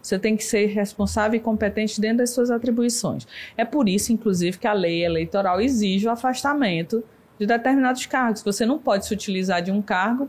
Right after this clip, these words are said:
para, em tese, fazer o outro. Então, eu sou terminantemente contra. Eu acho que você não pode se utilizar do seu cargo pra, agora, claro que a sua atua-, a sua atuação dentro do seu cargo mensura a sua personalidade.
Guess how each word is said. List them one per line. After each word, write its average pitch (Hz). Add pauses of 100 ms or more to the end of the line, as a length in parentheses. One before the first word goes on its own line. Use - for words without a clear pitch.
(100)
para, 220
em 202
tese, 202
fazer 233
o 269
outro. 165 (1300)
Então, 262
eu 262
sou 370
terminantemente 330
contra. 165 (520)
Eu 185
acho 185
que -
você 208
não 262
pode 226
se 233
utilizar 214
do 190
seu 185
cargo 226
pra, 160 (180)
agora, 202 (1040)
claro 180
que 208
a 165
sua 285
atua-, 262
a 185
sua 254
atuação 233
dentro 175
do 165
seu 160
cargo 196
mensura 262
a -
sua 349
personalidade. 320